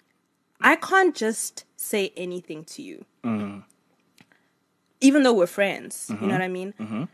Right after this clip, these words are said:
Speaker 1: And it's not like, you know, she, she looks up to me as, like, a hero.
Speaker 2: Yeah.
Speaker 1: We are
Speaker 2: Yeah.
Speaker 1: friends.
Speaker 2: Mm.
Speaker 1: But I understand the weight of my words to
Speaker 2: Mm.
Speaker 1: her.
Speaker 2: Mm.
Speaker 1: I can't just give her any advice.
Speaker 2: Yeah, exactly.
Speaker 1: I have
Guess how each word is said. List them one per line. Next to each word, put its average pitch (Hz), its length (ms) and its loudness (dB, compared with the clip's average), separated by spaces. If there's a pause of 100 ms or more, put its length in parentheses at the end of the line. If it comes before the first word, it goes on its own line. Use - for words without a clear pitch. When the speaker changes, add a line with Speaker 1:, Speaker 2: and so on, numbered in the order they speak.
(100)
Speaker 1:
And 220 100 6
it's 233 120 4
not 277 160 4
like, 220 320 2 (800)
you 196 100 -8
know, 185 280 0
she, 196 420 -6
she - 160 -4
looks 190 220 -4
up 208 140 -4
to 208 100 -2
me 180 220 -2
as, 175 160 2
like, 180 360 -10
a 175 60 -2
hero. 175 560 -4
Speaker 2:
Yeah. 87 320 2
Speaker 1:
We 202 220 -2
are 190 80 4
Speaker 2:
Yeah. 95 140 2
Speaker 1:
friends. 151 440 2
Speaker 2:
Mm. 92 300 -8 (220)
Speaker 1:
But 208 180 4 (340)
I 214 220 2
understand 233 720 4
the 190 80 0
weight 180 580 -4
of 190 160 -4
my 170 180 -4
words 160 760 -6 (120)
to 208 160 -2
Speaker 2:
Mm. 190 120 -6
Speaker 1:
her. 185 320 -4 (120)
Speaker 2:
Mm. 196 340 -6
Speaker 1:
I 240 100 4
can't 285 240 2
just 247 200 -6
give 208 160 -4
her 208 160 -4
any 185 260 -6
advice. - 600 -8
Speaker 2:
Yeah, 90 420 2
exactly. 110 400 0
Speaker 1:
I 226 60 6
have 247 240 4